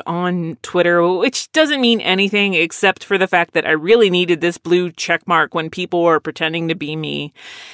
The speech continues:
sending some of the most lewd, insane stuff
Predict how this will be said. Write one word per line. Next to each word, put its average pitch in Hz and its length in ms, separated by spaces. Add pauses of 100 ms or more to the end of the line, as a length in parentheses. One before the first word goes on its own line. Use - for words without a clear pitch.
sending 170 680 (720)
some 190 300
of 175 180
the 180 80
most 165 400
lewd, 196 460
insane 170 640
stuff 151 520